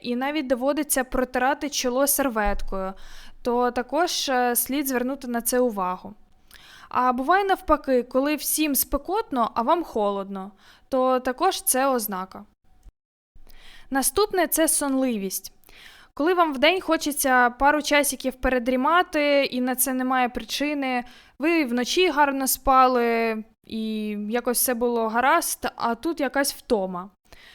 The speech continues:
то це, йо-майо, дзвіночок. І останньою ознакою, звичайно, є лібідо. Якщо вам не хочеться займатися сексом, коли немає фантазії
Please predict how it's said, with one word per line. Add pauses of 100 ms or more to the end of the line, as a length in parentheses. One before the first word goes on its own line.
(160)
то
це,
йо-майо,
дзвіночок. (920)
І
останньою
ознакою,
звичайно,
є
лібідо. (540)
Якщо
вам
не
хочеться
займатися
сексом,
коли
немає
фантазії